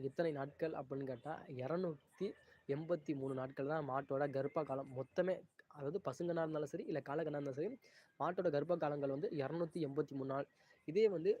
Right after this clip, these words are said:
இப்ப வந்து மாடு வந்து பசுங்கன்னு போடுது அப்படின்னா, இருநூத்தி எழுவத்தஞ்சு நாளுக்குள்ள வந்து மாடு வந்து கன்று போட்டுருச்சு அப்படின்னா, அது வந்து பசுங்கன்னு. அதே இருநூத்தி எழுவத்தஞ்சு நாளுக்கு மேல தாண்டிருச்சு, அதாவது இருநூத்தி எழுவத்தி ஆறு, இருநூத்தி எழுவத்தி ஏழு அப்படிங்கிற மாதிரி தாண்டிருச்சு அப்படின்னா,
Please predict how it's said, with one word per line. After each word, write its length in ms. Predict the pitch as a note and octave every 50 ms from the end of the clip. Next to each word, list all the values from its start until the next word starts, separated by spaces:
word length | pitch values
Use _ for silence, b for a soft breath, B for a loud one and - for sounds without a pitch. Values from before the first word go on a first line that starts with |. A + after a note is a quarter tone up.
| -
இப்ப 140 | F#3+ C#3+ -
வந்து 180 | D3 F3 G3 E3+
மாடு 220 | D3 D#3 F3 F3+
வந்து 160 | E3 D#3+ D#3+ D#3+
பசுங்கன்னு 440 | - D3 C#3+ - F3 F3 F3 E3+ D3+ -
போடுது 360 | - C#3+ D#3 D#3 D3+ D3 D#3+
அப்படின்னா, 340 | D3+ C#3+ C#3 B2+ B2 C3+ E3+ A#3 - _ B B B B _ -
இருநூத்தி 440 | C#3+ D3 F3+ G3 G3+ F#3 - - G3+ - - - _ _ -
எழுவத்தஞ்சு 460 | C#3+ D#3+ F3 F#3 E3+ - D#3+ D3+ C#3+
நாளுக்குள்ள 760 | C#3 D3 E3 F3+ F3+ F3 F#3+ F3 - - - F3 G#3 G#3 F#3+
வந்து 200 | E3 C#3+ C#3+ D#3 E3 D3+
மாடு 220 | C#3 C3+ D3 D#3
வந்து 160 | D3+ D3+ D3
கன்று 220 | D3 C#3+ D3 D#3 D3+
போட்டுருச்சு 400 | - D3 D3 D3 D3 D3 C#3+ C3+
அப்படின்னா, 240 | A#2+ - D3+ F3
அது 140 | F3 D3+ C3
வந்து 160 | B2+ C#3 D3 C3+
பசுங்கன்னு. 440 | - B2+ - - D3+ C3+ C3 D3 G3+ D#4+ B B B B B B -
அதே 180 | C3+ E3 G3 G#3+ G#3
இருநூத்தி 400 | D#3+ C#3+ C#3+ F3 F#3+ F3 F3 F#3
எழுவத்தஞ்சு 400 | D#3 D3+ D#3+ D#3 D3 D3+ C#3+ C3+
நாளுக்கு 380 | C3+ C#3+ D#3+ F3+ F#3 F3+ - E3
மேல 220 | C#3+ C#3+ D3+ D#3+ D#3+
தாண்டிருச்சு, 540 | C#3+ - B2+ C#3 D#3+ D#3+ D3+ C#3 C3 - C#3+ D3+
அதாவது 260 | D3 B2+ B2+ D3+ F3 E3+
இருநூத்தி 360 | D3 C#3+ D#3 E3+ E3+ - D#3
எழுவத்தி 340 | C#3 C#3+ D3+ D3 C#3+ - C#3+
ஆறு, 220 | C3 C3+ C#3 D3 D3+
இருநூத்தி 360 | C#3+ C#3 C#3+ D#3 D#3 D3+ C#3+
எழுவத்தி 320 | C#3 C#3 C#3+ C#3 - C3
ஏழு 160 | B2+ C3+ D3+ D3+
அப்படிங்கிற 220 | C#3 C3 B2+ B2+
மாதிரி 140 | D3 D3 -
தாண்டிருச்சு 340 | C3 C3 D3 D3+ D3 D3 C3+
அப்படின்னா, 220 | - D3+ - -